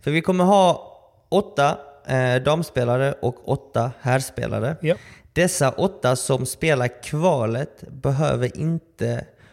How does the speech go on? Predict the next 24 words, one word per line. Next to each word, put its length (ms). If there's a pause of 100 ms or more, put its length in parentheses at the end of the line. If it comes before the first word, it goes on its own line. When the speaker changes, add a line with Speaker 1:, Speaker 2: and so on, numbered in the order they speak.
(180)
Speaker 1:
ha 500
säkrat 540
sin 180
plats 320
för 160
V 320
M, 180 (160)
utan 320 (320)
det 100
kommer 220
ske 360
en 200
uttagning 800
efter 500 (480)
den 140
kommande 460
S 300
P 80
T: 320
som 180
spelas 560
nu 220
i 140
augusti, 600